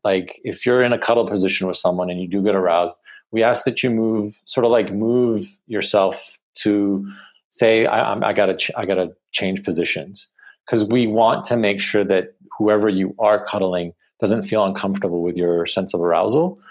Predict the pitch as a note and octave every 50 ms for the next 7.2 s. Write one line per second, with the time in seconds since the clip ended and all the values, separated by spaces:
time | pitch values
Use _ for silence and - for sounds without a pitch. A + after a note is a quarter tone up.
0 | - - - - _ B2+ A2+ B2 B2 - - B2+ D#3 - F#2 F#2 E2+ E2 F#2+ C#3
1 | - - _ _ _ _ _ _ _ G#2 G2+ G2 B2 A#2 B2 C3+ D#3 C3+ A2 G2
2 | F2+ G2 G2 G#2+ G#2+ - - A#2 A2+ G2+ G2+ A#2+ G#2 G2 - C#3+ C#3+ C3+ - B2
3 | A#2 G2 G#2+ G#2+ G#2+ G#2 G2 G2 G#2+ A2 A#2+ B2+ B2+ A#2 G#2 G#2 G2+ F#2+ G#2 G#2+
4 | A#2 A#2+ - - - - - - G2 F#2 B2 F3+ G3 - - - - _ _ _
5 | _ _ _ _ _ _ - B2+ - - - - - - D#3+ G3 F#3+ - - -
6 | B2+ A2+ G2+ G#2 F#2+ F#2 F#2 F2+ E2+ - - F2 F2 - - - F#2 E2+ D#2+ D#2
7 | D#2+ D#2+ F#2